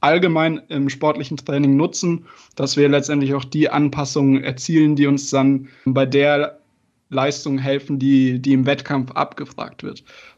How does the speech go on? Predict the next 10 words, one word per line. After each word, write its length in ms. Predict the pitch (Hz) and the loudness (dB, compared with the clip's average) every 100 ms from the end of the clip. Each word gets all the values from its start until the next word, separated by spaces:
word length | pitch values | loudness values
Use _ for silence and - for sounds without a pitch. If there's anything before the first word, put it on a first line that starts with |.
| - | -2
Bei 80 | |
Hypertrophie 720 | 139 190 180 - 135 - 175 | 0 2 0 -2 -10 -4 0
ist 280 | 185 - 151 | 0 0 -6
es 180 | 143 - | -6 0
so, 240 | 151 160 | 4 4
dass 260 | 165 147 - | 4 2 0
das 380 | 143 139 - - - | -4 -4 -8 -10 0
ja 260 | 147 143 | 2 2
in 140 | 135 143 | 0 -4
einem 260 | 143 147 | -4 -6